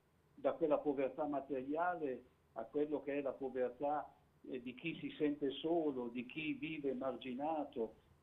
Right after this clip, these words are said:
e di chi si sente incompreso, di chi, eh, vive con dei dubbi, e di chi è depresso. Quante situazioni nella vita che ci fanno toccare con mano l'esigenza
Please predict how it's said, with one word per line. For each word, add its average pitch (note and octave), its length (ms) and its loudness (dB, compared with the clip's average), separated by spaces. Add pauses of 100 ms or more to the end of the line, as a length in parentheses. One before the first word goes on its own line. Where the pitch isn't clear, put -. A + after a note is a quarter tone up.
(120)
e C#3+ 140 -6
di C3 140 -2
chi E3+ 180 0
si D3 160 -4
sente D#3 340 2
incompreso, C#3 1120 2
di B2 160 -4
chi, D#3 500 -2 (220)
eh, C3+ 300 -6
vive D3 340 4
con C3+ 220 0
dei C3 220 2
dubbi, A3 600 2 (520)
e C3+ 180 -6
di C#3+ 160 -4
chi E3+ 240 2
è C#3 80 4
depresso. C3+ 840 2
Quante F3 420 -2
situazioni D3+ 760 -2
nella B2+ 300 -2
vita E3 500 -2 (460)
che C3 140 -4
ci C3+ 140 -6
fanno D#3 520 0
toccare C#3 640 2
con B2 280 -2
mano D#3+ 540 0 (380)
l'esigenza C#3+ 1200 0